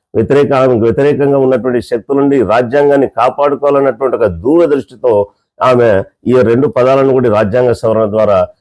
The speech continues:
దీంట్లో చేర్చడం జరిగింది. మరి ఇంకా సర్దార్ వల్లభాయ్ పటేల్ను ఈరోజు తమ ఐకాన్గా చెప్పుకుంటున్న, తమ చిహ్నంగా,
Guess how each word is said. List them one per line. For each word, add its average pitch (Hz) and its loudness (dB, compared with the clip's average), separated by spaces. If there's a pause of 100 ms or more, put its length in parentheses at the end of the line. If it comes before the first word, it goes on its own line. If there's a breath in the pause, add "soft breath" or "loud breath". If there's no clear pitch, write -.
(160)
దీంట్లో 117 0 (140)
చేర్చడం 104 0
జరిగింది. 92 -2 (280)
మరి 117 2
ఇంకా 147 0
సర్దార్ 139 0
వల్లభాయ్ 156 0
పటేల్ను 139 -2 (240)
ఈరోజు 143 0
తమ 135 0
ఐకాన్గా 147 0
చెప్పుకుంటున్న, 127 -2
తమ 113 -2
చిహ్నంగా, 131 0